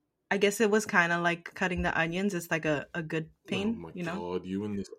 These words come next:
Speaker 2: onions
Speaker 1: Um,
Speaker 2: thing again.
Speaker 1: I'm just trying to make a connection. Um, not yet. Not yet. Ooh, that would've been so good, <laughs> but
Speaker 2: How
Speaker 1: not
Speaker 2: do you
Speaker 1: yet.
Speaker 2: ruin your own segue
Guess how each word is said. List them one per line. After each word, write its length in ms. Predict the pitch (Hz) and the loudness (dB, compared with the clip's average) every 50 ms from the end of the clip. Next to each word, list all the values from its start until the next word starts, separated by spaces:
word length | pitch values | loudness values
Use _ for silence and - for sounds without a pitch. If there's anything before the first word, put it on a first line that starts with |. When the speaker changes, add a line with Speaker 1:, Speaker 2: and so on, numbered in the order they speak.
| - 98 | -10 -8
Speaker 2:
onions 220 | 104 120 120 127 | -6 -2 2 4
Speaker 1:
Um, 560 | 180 190 185 185 180 175 - 190 - 165 160 | 4 6 6 6 6 4 2 0 -2 -2 -4
Speaker 2:
thing 80 | 160 113 | -4 -4
again. 360 | 120 127 135 131 113 98 87 - - _ _ _ _ _ _ _ - - - - - - _ _ _ _ - | -2 -2 -2 -2 -2 -4 -8 -8 -14 _ _ _ _ _ _ _ -16 -16 -16 -16 -20 -20 _ _ _ _ 0
Speaker 1:
I'm 100 | 208 214 | 0 0
just 240 | 233 269 254 - - | 2 0 -2 2 4
trying 240 | 285 285 294 294 277 | 6 8 8 8 6
to 140 | 269 254 - | 4 2 0
make 220 | - 220 226 220 233 | 0 0 0 2 2
a 60 | 233 | 0
connection. 600 | - 226 214 214 214 214 - - 156 156 160 156 - _ - - - - - - _ _ _ _ - | 2 2 0 0 0 -2 -6 -8 -8 -8 -10 -12 -16 _ -20 -20 -20 -20 -20 -20 _ _ _ _ 6
Um, 680 | 185 196 190 185 185 180 170 170 160 160 160 160 156 - _ _ _ _ _ | 6 8 8 8 6 4 2 0 -2 -4 -4 -6 -8 -10 _ _ _ _ _
not 200 | - 175 165 - | 4 4 4 6
yet. 280 | 175 175 160 143 - - - - | 6 6 4 4 4 0 -4 2
Not 260 | 190 214 208 233 233 240 | 10 12 12 12 12 12
yet. 280 | 262 247 214 - - - | 12 12 12 12 12 10
Ooh, 300 | 269 302 320 330 359 349 | 8 10 12 12 12 12
that 160 | 311 320 285 | 12 12 12
would've 160 | 302 302 302 | 12 12 12
been 140 | 302 320 330 | 10 10 8
so 300 | 302 - - 302 294 294 | 8 10 12 12 12 12
good, 280 | 226 302 320 320 320 311 440 427 - - | 12 12 12 12 12 12 12 10 10 6
<laughs> 180 | - 285 - - | 2 4 10 12
but 140 | - 294 - | 12 12 12
Speaker 2:
How 60 | 247 | 12
Speaker 1:
not 140 | 247 254 247 | 12 12 12
Speaker 2:
do 80 | 254 262 | 12 12
you 80 | 254 240 | 10 10
Speaker 1:
yet. 200 | 233 240 208 175 | 10 10 10 12
Speaker 2:
ruin 500 | 190 208 226 226 208 180 165 160 151 - - - - - - 139 | 12 12 12 12 12 12 12 12 10 4 -4 -6 0 2 2 6
your 180 | 143 156 160 160 165 | 8 8 8 10 10
own 260 | 170 175 190 202 196 | 10 10 10 8 6
segue 800 | 190 - - - 196 190 202 185 202 143 127 117 107 107 110 104 | 4 2 6 8 10 10 10 8 8 8 8 10 8 6 6 4